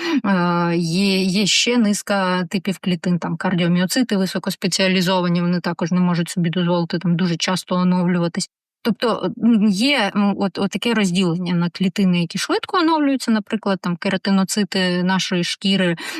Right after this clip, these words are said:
або які-небудь вистилки, які буквально що декілька днів мають, е, оновлюватись. Є клітини, які трошки,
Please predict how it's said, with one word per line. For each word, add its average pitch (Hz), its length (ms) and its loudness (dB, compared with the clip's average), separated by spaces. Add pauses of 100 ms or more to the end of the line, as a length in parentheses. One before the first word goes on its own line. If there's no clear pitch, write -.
або 185 260 2
які-небудь 185 560 2
вистилки, 190 600 0
які 175 260 0
буквально 185 520 2
що - 300 0
декілька 185 520 0
днів 175 320 2
мають, 175 580 0
е, 170 60 2 (220)
оновлюватись. 180 840 0 (360)
Є 226 340 2
клітини, 175 720 0
які 170 300 -4
трошки, 180 480 -4